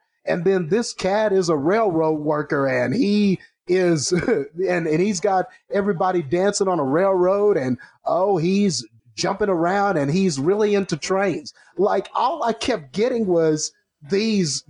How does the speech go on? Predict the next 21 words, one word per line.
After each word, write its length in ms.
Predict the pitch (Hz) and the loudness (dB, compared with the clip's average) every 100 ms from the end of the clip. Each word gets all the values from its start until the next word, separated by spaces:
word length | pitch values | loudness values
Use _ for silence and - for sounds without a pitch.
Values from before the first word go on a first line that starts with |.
| - | -8
cats 520 | - 202 - 233 - | -2 0 0 -2 -2
with 260 | 160 180 180 | 0 0 0
all 260 | 170 202 | -2 0
these 280 | 202 196 143 | 0 -2 -2
different 420 | 120 208 208 147 - | -2 -2 0 -6 -2
characteristics, 1000 | 180 214 208 147 135 208 226 131 110 - _ _ - | 0 0 0 0 0 0 -2 -6 -6 -10 _ _ -6
but 200 | 196 180 | -2 0
none 280 | 185 233 | 0 0
of 140 | 262 190 | 0 2
it 240 | 185 - - - | 0 0 -6 -6
was 220 | 170 175 - | -2 -2 -2
adding 360 | - 220 214 185 | 0 2 0 0
up 140 | 190 | -2
to 160 | - 202 | 0 2
a 60 | 180 | 2
story. 440 | - 262 196 139 170 | 0 0 0 0 -2
And 180 | 170 156 | -2 0
then 240 | 240 214 226 | 0 0 0
Idris 420 | 247 180 196 - | 0 2 -2 -2
Elba's 540 | - 254 285 180 139 - | -2 0 0 -2 -2 -4
cat, 420 | - 151 160 | -2 0 0